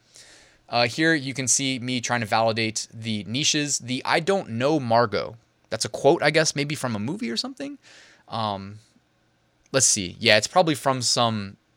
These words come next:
movie, like maybe the, the, what is it called? That, the, you know, I always think of Vegas Vacation. It's like the Chevy Chase, uh, series. I'm guessing, just guessing. Maybe this is a quote from that movie, like the Christmas version of that movie.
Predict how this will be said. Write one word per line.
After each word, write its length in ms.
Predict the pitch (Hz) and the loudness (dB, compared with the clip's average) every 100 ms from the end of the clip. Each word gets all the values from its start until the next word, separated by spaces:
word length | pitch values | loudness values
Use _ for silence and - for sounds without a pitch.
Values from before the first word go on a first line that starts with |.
| _ _ | _ _
movie, 520 | 110 113 123 147 202 180 | -4 -2 -2 -2 -4 -4
like 160 | 107 | -2
maybe 240 | 110 110 110 | -2 -4 -2
the, 240 | 104 95 _ | -4 -6 _
the, 360 | 104 95 53 - _ _ _ _ _ _ - | -4 -4 -6 -12 _ _ _ _ _ _ -12
what 140 | 117 110 | -6 -4
is 80 | |
it 60 | 113 | -2
called? 300 | 117 107 107 _ | 0 -2 -2 _
That, 260 | 131 107 123 | -4 -4 -4
the, 80 | |
you 100 | 139 | -8
know, 160 | 113 101 | -8 -2
I 100 | - | 2
always 140 | 170 180 | 4 2
think 140 | 185 | -2
of 60 | 127 | 0
Vegas 280 | 113 113 - | -2 0 -4
Vacation. 420 | 107 113 113 120 | -4 -4 -4 -4
It's 80 | 131 | -4
like 80 | |
the 80 | 120 | -2
Chevy 260 | - 120 113 | 0 0 -2
Chase, 360 | - 110 113 - _ _ _ - 50 | -4 -4 -4 -8 _ _ _ -20 -6
uh, 60 | |
series. 460 | - - 139 147 139 | -2 0 -2 -4 -4
I'm 140 | 131 | -2
guessing, 360 | 120 117 - 92 | 0 0 -2 -8
just 160 | 110 - | -6 2
guessing. 360 | 131 110 98 - - - - _ | 2 0 -12 -18 -20 -20 -20 _
Maybe 240 | 127 131 127 | 0 2 2
this 140 | 120 | 4
is 60 | 135 | 4
a 80 | |
quote 220 | 110 123 117 | 2 0 0
from 180 | 117 | -2
that 160 | 110 90 | 0 0
movie, 300 | 101 107 139 | -2 -4 -2
like 160 | 110 - | -4 -4
the 60 | |
Christmas 340 | - 110 113 - | -6 -4 -4 -4
version 320 | 107 107 101 | -4 -4 -4
of 80 | 98 | -4
that 140 | 90 | -4
movie. 320 | 101 127 151 | -4 -6 -8